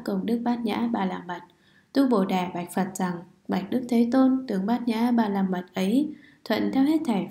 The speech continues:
pháp không có gì chướng ngại. Vì cớ sao? Vì đối với Bát Nhã Ba La Mật cũng không chấp trước. Nói lý do không chướng ngại là vì như hư không, vì như trong vách, trước có tướng trống không, trẻ nhỏ dùng que soi,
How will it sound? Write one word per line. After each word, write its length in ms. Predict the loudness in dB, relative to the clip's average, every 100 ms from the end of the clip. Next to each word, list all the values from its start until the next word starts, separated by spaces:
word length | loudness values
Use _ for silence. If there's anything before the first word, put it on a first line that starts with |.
| -2
pháp 200 | -2 0
không 220 | 0 0
có 120 | 0
gì 240 | -2 -4 -6
chướng 240 | -6 -4 -2
ngại. 200 | -2 -4 -10 -20 -20 -20 _
Vì 200 | -4 -4
cớ 160 | -6 -6
sao? 320 | 0 2 2 -2 -10 -20 _
Vì 140 | 0
đối 160 | 2 0
với 220 | 2 0
Bát 200 | 2 2
Nhã 340 | 0 2 2 4
Ba 120 | 4
La 160 | 2
Mật 200 | 2 -2 -6 -6
cũng 280 | 0 4
không 200 | 4 2
chấp 160 | -2 -6 -2
trước. 220 | 0 0 -4 -16 _ _ -2
Nói 160 | 0
lý 160 | 2 2
do 340 | 4 4 4 2
không 200 | 2 2
chướng 180 | 0 2
ngại 220 | 2 0 -4 -6
là 180 | -8 -6
vì 300 | -10 -12 -14 -4
như 160 | 0
hư 160 | 0 -2
không, 400 | -2 -2 -2 -4 -12 -20 _
vì 160 | 2
như 160 | 4 2
trong 260 | 0 -2 0
vách, 200 | 0 0 -2 -18 _
trước 220 | 0 2 2
có 320 | 2 2 2 0
tướng 180 | 2 2
trống 220 | 2 2
không, 240 | 2 2 2
trẻ 220 | 0 -4 -2
nhỏ 220 | -4 -4 -6
dùng 140 | -8 -8 -8
que 160 | -6
soi, 340 | -6 -8 -8